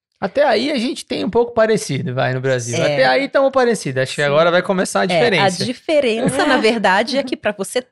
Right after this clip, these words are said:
Speaker 2: ter esta reunião de aconselhamento científico, você paga.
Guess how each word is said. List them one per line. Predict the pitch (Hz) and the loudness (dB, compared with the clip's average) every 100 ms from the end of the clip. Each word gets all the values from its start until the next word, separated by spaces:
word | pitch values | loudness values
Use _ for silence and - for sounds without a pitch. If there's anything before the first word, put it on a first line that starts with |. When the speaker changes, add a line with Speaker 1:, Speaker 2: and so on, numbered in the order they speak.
| _ | _
Speaker 2:
ter | 262 294 | 0 0
esta | 220 - 214 | 0 0 -2
reunião | 180 196 180 180 165 233 | 0 0 0 -2 -2 -2
de | 247 | -4
aconselhamento | 214 - 175 170 185 | -8 -8 -8 -6 -8
científico, | - 156 - - 170 | -10 -12 -12 -12 -12
você | - 170 _ _ | -10 -12 _ _
paga. | - 160 127 120 - | -2 -2 -4 -10 -10